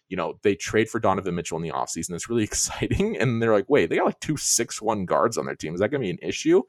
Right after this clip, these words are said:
And I think Darius Garland being one of the better rim protecting guards at that height is, uh, definitely just a little bonus and a nice little nugget. You know, if I was prepping for a broadcast, now I called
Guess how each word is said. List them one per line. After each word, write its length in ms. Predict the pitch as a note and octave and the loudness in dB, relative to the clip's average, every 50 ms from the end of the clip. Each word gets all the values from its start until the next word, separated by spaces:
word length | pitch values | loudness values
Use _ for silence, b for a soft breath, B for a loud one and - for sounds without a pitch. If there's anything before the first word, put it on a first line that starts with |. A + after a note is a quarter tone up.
| B B B B B B _ | B B B B B B _
And 80 | - A2 | -2 0
I 80 | G#2 G2+ | 0 0
think 300 | - - C3+ B2+ G#2+ - | 0 0 -2 -2 2 4
Darius 320 | A#2 G#2+ G#2+ G2+ G2 - | 6 8 8 6 6 4
Garland 340 | - G#2 G2+ G2 F#2+ F#2 F2 | 0 0 0 0 0 -2 -4
being 240 | F2+ F2+ F2 F2 E2 | -4 -6 -6 -6 -6
one 180 | E2 F2 F2+ | -4 -4 -4
of 200 | F2 E2 E2 E2+ | -4 -4 -6 -8
the 260 | - D#2+ D#2+ D#2+ - b b b b b b _ | -12 -10 -8 -8 -10 b b b b b b _
better 340 | G2+ G2+ A#2+ A2+ A2 A2 G#2 | -2 0 2 4 6 6 4
rim 240 | F#2 G2+ G#2 G#2+ | 4 2 0 0
protecting 520 | A2+ A2 G2+ - B2 A#2 - - G#2 G2 F#2 | 0 -2 -2 0 0 -2 -2 -4 -6 -4 0
guards 260 | G2 F2+ F2+ F#2 F#2 | 2 2 2 2 0
at 120 | F2 - | -4 -6
that 180 | - - - - | -6 -6 -6 -4
height 400 | - - D3 F#3+ A#3+ - - - _ _ | -2 -2 -2 -2 -4 -6 -12 -18 _ _
is, 400 | - G#2+ G#2+ G#2+ G#2 F#2+ F#2 F#2+ | -6 -4 -2 -2 -2 -4 -4 -2
uh, 460 | G2 F#2 F#2+ F#2+ F#2 F#2 F2+ F2+ E2+ E2 - | -2 -2 0 0 0 0 0 0 -2 0 2
definitely 260 | F3+ G#3 - F#4 F#4+ | 0 2 2 0 0
just 160 | F#4+ D#4 - | -2 -2 0
a 60 | E3 | 0
little 180 | C3+ C3 A#2+ - | 2 2 2 2
bonus 460 | - - D#2+ G#2 A#2+ B2+ C3 - - | 2 0 0 0 0 -4 -6 -6 -8
and 180 | C#3 C#3+ C#3+ C#3+ | -10 -10 -10 -10
a 140 | - - E3+ | -10 -8 -4
nice 260 | F#3+ G#3 G#3+ - - | -4 -4 -4 -2 -2
little 220 | F#3+ E3 C#3+ A2+ | 0 0 0 -2
nugget. 340 | G#2 F#2 F2 E2+ E2+ - - | -2 0 0 0 -2 -2 -6
You 120 | - C#3 D3+ | -4 0 0
know, 120 | D#3 D#3 B B B B B B _ | 2 0 B B B B B B _
if 260 | - C#3+ C#3 - - - _ _ _ _ | 2 4 4 2 0 -10 _ _ _ _
I 300 | - A2+ C3 C#3+ F3 G3 | -2 0 2 4 6 6
was 320 | G3 F3+ C#3 A#2+ G#2 G2 - | 6 6 6 4 4 2 0
prepping 600 | - - - - A2 G#2 A2+ - C3+ B2+ A#2+ A#2 | -2 -4 -2 0 0 0 0 0 -2 -6 -6 -8
for 340 | - - - G2 G2+ F#2+ F#2 | -10 -4 0 2 2 2 2
a 40 | |
broadcast, 580 | F2 - C#2+ D2+ - - - - A#1 - - - | 0 -2 -2 -2 -2 -2 -4 -6 -8 -8 -6 -6
now 140 | - D2+ - | -6 -6 -4
I 200 | - F#2+ C3 D3+ | -2 -2 -2 -2
called 500 | - - - A#2 A2+ F#2+ E2 E2+ F2 G2+ | -2 -4 -2 0 0 2 2 2 0 -2